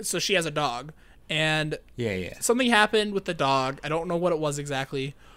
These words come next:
Speaker 1: but basically they disagreed, and the next morning my sister got sent home. And get this, she was there a week already in California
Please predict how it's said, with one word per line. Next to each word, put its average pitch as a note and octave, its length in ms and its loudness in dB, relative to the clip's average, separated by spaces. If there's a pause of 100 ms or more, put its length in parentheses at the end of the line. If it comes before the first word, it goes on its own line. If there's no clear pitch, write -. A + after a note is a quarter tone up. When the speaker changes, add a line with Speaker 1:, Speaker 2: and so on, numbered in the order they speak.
(180)
Speaker 1:
but E3+ 200 4
basically C4 340 6
they A#3 120 4
disagreed, E3 840 2
and D#3 160 0
the D3+ 60 0
next G#3+ 280 2
morning G3 360 4
my D#3 100 2
sister G3 300 -2
got G3 200 0
sent - 380 -2
home. D3+ 760 2 (1160)
And B3+ 380 4
get A3+ 160 4
this, D#3+ 500 2
she - 240 0
was G#3+ 200 2
there A#3 280 10
a F#3+ 80 8
week D#3+ 380 2
already C4+ 600 6
in A#3 240 2
California G#3+ 880 0